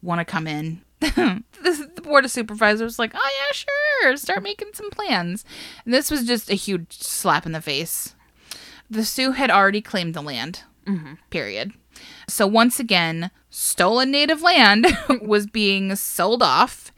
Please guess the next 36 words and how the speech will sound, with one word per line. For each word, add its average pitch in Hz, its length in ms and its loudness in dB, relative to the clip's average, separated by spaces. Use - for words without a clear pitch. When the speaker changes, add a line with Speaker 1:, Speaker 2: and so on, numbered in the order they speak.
Speaker 2:
Mm-hmm. 175 240 -6
Speaker 1:
and 208 180 2
the 196 60 0
Treaty 226 360 -2
of 220 80 -2
Fort - 300 0
Laramie 160 580 -4
was 170 240 -4
being 147 300 -8
ignored. 127 520 -8
Quote, - 440 0
"We 247 180 2
wanted 269 460 4
to 285 140 -2
bring 208 300 2
to 220 80 -8
the 220 140 2
forefront 170 720 -2
that 185 180 -2
every 226 420 0
single 220 500 0
one 156 460 -4
of 175 200 -2
more 196 280 2
than 180 200 -2
five 277 520 4
hundred 254 380 0
treaties 156 560 -6
were 196 180 2
broken 175 500 -2
by 151 140 0
the 147 120 -8
fel-, 156 460 -8
federal 160 360 -2
government," - 720 -16
Speaker 2:
Mm-hmm. 147 300 -10